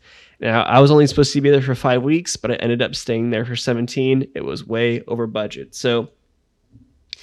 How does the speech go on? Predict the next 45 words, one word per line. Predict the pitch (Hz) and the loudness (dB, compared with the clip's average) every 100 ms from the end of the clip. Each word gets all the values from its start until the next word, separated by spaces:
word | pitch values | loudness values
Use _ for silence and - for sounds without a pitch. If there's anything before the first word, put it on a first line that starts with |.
| - - - - - - - | -20 -20 -20 -12 -8 -2 8
you | 202 | 8
know, | 220 | 10
it's | 190 | 6
interesting. | 208 208 180 185 147 | 4 4 6 6 6
Uh, | 143 139 - - | 6 4 2 4
I, | 156 | 6
I | 156 | 8
was | 160 - | 6 6
thinking | 220 233 190 | 2 4 2
when | 165 160 170 | 2 4 6
I | 156 151 | 8 8
originally | 170 165 175 156 | 6 6 4 4
told | 143 151 147 | 0 2 2
Lucas | 139 139 | 4 6
I | |
wanted | 135 127 | 6 4
to | 123 | 0
do | |
this | 120 | 0
topic, | 123 123 131 | 4 4 4
my | 110 120 | 0 2
thought | 123 117 | 2 4
was, | 123 | 4
"Okay, | 131 131 131 | 2 2 2
we're | 131 | 2
gonna | 131 | 4
make, | 131 123 | 2 2
like, | 135 117 | -2 0
an | 113 | 2
in-depth | 139 139 143 - | 4 6 4 4
history | 131 - 117 | 2 0 -2
of | 110 | 0
video | 120 120 | 2 0
game | 110 110 | 0 -4
movies." | 107 85 107 | -4 -6 -8
But | - 123 - _ _ - - - _ _ | -2 -2 -2 _ _ -20 -20 -20 _ _
I | 131 | 2
think | 160 226 | 4 4
when | 220 | 4
you | 170 147 | 6 8
really | 165 151 | 8 8
look | 143 | 4
at | 143 | 2
the | 120 | -4
core | - - 139 135 120 120 | -4 4 6 8 6 4